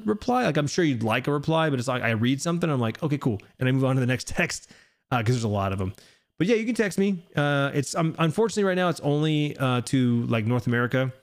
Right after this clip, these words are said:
Uh, if you have a one, you know, one area code, uh, or one, what's, what's not area code? What's it called? The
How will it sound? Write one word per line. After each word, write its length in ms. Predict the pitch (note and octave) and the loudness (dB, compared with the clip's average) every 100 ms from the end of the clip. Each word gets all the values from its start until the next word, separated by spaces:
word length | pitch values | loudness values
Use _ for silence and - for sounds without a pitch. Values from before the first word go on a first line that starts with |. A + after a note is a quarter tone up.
| _ _ - | _ _ -4
Uh, 140 | A2+ A2+ | -2 0
if 80 | |
you 100 | B2 | 2
have 80 | A#2+ | 2
a 60 | A2 | 2
one, 520 | A2+ A#2 A#2 A2+ A#2 - | 2 2 0 0 -4 -8
you 100 | - | -2
know, 100 | A2+ | 0
one 180 | G2+ A2+ | 2 0
area 240 | G#2 A2 G#2+ | 2 0 0
code, 400 | A#2+ A2+ A#2 - _ _ _ _ A2 | 0 0 -2 -6 _ _ _ _ -4
uh, 60 | |
or 100 | G#2+ | 0
one, 400 | A2 A2+ A2+ A2+ | 2 2 0 -2
what's, 160 | D3+ - | -4 -6
what's 160 | - | -8
not 160 | - - | -4 -2
area 180 | A#2+ G#2+ | -2 -2
code? 180 | - A#2+ | -2 -2
What's 140 | C#3 | -2
it 60 | D#3 | -2
called? 300 | D#3+ E3+ B2 | -2 0 0
The 240 | A2 | -2